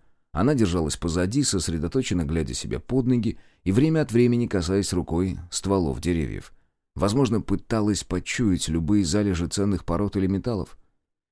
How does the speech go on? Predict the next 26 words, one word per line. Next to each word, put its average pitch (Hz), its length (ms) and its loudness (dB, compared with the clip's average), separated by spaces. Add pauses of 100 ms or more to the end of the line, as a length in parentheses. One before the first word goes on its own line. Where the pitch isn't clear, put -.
(160)
Додумать 156 420 6
мысль 165 300 6
я 123 180 6
не 139 100 4
успел. 120 360 4
Борис 110 340 4
вдруг 95 260 4
остановился, 135 560 4
как 87 180 -4
вкопанный, 82 500 0
и 123 40 2
присел 113 460 4
на 90 140 2
корточки, 71 680 -4 (200)
вглядываясь 127 800 2 (160)
во 98 200 2
что-то 87 360 0
на 87 140 0
снегу. 62 500 -6 (480)
Мы 95 220 2
с - 80 2
Ольховской 123 500 2
приблизились, 80 720 0
стараясь 78 480 0
не 85 80 0
шуметь. 82 480 -2